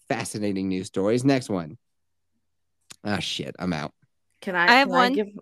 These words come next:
Speaker 2: okay, go ahead, Kelsey.
Speaker 3: It was a rough day for a man driving a stolen school bus with a dead
Speaker 2: <laughs>
Speaker 3: deer inside. A man, <laughs> a man in York County, Pennsylvania, was arrested Tuesday morning after allegedly leading officers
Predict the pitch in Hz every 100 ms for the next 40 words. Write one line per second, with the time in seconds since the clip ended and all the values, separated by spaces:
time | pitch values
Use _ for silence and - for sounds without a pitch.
0 | _ 180 165 143 - 165 165 139 - 143
1 | - 165 _ _ _ _ _ _ _ _
2 | _ _ _ 202 202 202 214 247 - -
3 | 202 175 - 185 180 180 175 175 180 170
4 | 175 170 - - 190 190 180 - - 202
5 | 185 170 180 - 196 - 185 - - -
6 | 190 185 190 190 - 214 202 226 254 _
7 | _ _ _ 415 415 719 - 1047 - -
8 | 294 294 - - 453 156 147 160 247 254
9 | 311 269 240 233 233 269 - - - 269
10 | 269 240 277 262 254 226 294 320 269 311
11 | _ _ _ 320 349 349 392 330 - 202
12 | 190 262 226 214 233 220 226 254 247 226
13 | 226 208 214 226 233 277 - 220 208 240
14 | 277 254 254 269 294 320 311